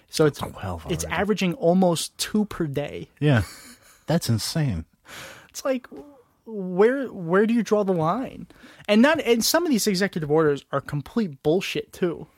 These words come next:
Speaker 1: They're not even, like, executive orders to do anything, just to state, "Oh, we're gonna be doing this."
Speaker 2: <laughs> Yeah, I know, it's
Speaker 1: What's
Speaker 2: just,
Speaker 1: the fucking
Speaker 2: it's
Speaker 1: point?
Speaker 2: more like a proclamation.
Speaker 1: <laughs> Yeah.
Speaker 2: Yeah. Like, the king proclaims that we'll be doing this now.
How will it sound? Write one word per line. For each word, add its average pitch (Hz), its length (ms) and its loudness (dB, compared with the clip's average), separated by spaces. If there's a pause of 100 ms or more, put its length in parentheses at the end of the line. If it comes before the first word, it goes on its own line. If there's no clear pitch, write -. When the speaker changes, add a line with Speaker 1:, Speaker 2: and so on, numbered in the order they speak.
(100)
Speaker 1:
They're 170 120 0
not 220 180 0
even, 208 220 -2
like, 180 160 -2
executive 160 420 -4
orders 156 220 -2
to 147 60 -14
do 156 180 -4
anything, 143 340 -4
just - 220 -8
to 143 80 -6
state, - 440 -2
"Oh, 165 100 4
we're 147 160 2
gonna 147 220 2
be 135 100 -2
doing 143 300 -6
this." - 300 -10 (400)
Speaker 2:
<laughs> - 0 - (480)
Yeah, 175 140 8 (100)
I 139 60 2
know, 156 80 6 (100)
it's 120 120 -4
Speaker 1:
What's 180 160 6
Speaker 2:
just, - 80 -2
Speaker 1:
the - 80 4
fucking - 320 0
Speaker 2:
it's - 80 -4
Speaker 1:
point? 285 180 0
Speaker 2:
more 139 140 8
like 120 180 6
a 101 60 2
proclamation. 107 720 2
Speaker 1:
<laughs> - 20 6
Yeah. 370 80 8
Speaker 2:
Yeah. 208 440 2 (680)
Like, 113 180 0
the 120 120 0
king 160 280 4
proclaims 123 720 2
that 98 160 -4
we'll 101 140 -6
be 98 140 -4
doing 104 260 0
this 104 220 -2
now. 85 260 -2